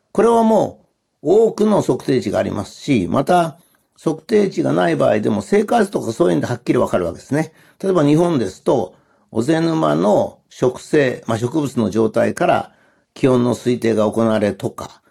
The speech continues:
それから海面の上昇の状態から気温がどのくらいかと推定した研究とか、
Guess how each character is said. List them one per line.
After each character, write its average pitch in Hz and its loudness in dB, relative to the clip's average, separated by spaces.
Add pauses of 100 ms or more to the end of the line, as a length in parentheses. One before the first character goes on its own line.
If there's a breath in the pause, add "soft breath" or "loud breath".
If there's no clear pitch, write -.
(140)
そ - -10
れ - -8
か 123 2
ら 110 2
海 175 0
面 175 -2
の 165 0
上 147 2
昇 165 0
の 160 -2
状 151 0
態 147 0
か 190 0
ら - -2 (420 soft breath)
気 143 0
温 135 2
が 139 2
ど 123 2
の 135 2
く 143 0
ら 131 2
い 139 -2
か 143 0
と - -8
推 123 -4
定 117 0
し - -14
た 104 -4 (260)
研 104 0
究 95 -4
と 98 -4
か、 - -16